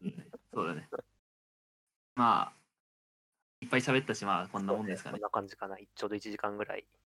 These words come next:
Speaker 1: 相変わらず取り留めなく喋ったんだけど。
Speaker 2: そうね。まあ、楽しかったからいいかな。
Speaker 1: そうだね。まあ、いい感じに編集してて。
Speaker 2: はい。<laughs> 前回編集したら一時間ぐらい喋ったのが四十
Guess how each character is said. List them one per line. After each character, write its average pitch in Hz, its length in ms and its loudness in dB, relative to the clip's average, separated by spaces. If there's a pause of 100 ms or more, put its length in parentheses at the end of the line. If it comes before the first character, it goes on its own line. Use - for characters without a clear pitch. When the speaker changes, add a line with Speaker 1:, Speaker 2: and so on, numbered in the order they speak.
(640)
Speaker 1:
相 104 140 0
変 113 80 6
わ 110 60 8
ら 110 40 6
ず 107 80 -2
取 113 160 4
り 110 40 2
留 110 80 4
め 110 60 6
な 107 100 0
く - 80 -10
喋 92 180 -6
っ - 20 -18
た 60 100 -18
ん - 40 -16
だ - 80 -20
け - 80 -20
ど。 - 140 -20 (380)
Speaker 2:
そ - 160 -4
う - 40 -6
ね。 82 80 -12 (1120)
ま 120 140 -2
あ、 - 20 -8
楽 135 120 2
し - 60 -4
か - 80 6
っ - 40 2
た - 80 -2
か - 80 4
ら 101 60 6
い - 20 4
い - 40 -8
か 101 100 2
な。 - 140 -2 (880)
Speaker 1:
そ 147 140 0
う - 60 -4
だ 143 60 -10
ね。 - 140 -12 (120)
ま 117 100 0
あ、 113 40 6
い 123 60 8
い 123 40 6
感 131 140 6
じ 131 80 8
に 127 80 8
編 123 160 6
集 120 160 -6
し - 80 -10
て 120 100 -4
て。 - 80 -12 (300)
Speaker 2:
は 110 220 10
い。 104 100 6
<laughs> - 680 2 (1200)
前 185 120 2
回 147 140 8
編 127 140 6
集 165 100 4
し - 40 -4
た 175 120 10
ら 120 80 12
一 117 160 0
時 135 80 -2
間 160 140 0
ぐ 165 40 4
ら 156 60 6
い - 20 2
喋 101 180 0
っ 113 40 -12
た 110 60 -8
の 98 60 0
が 95 120 4
四 107 180 0
十 123 120 -2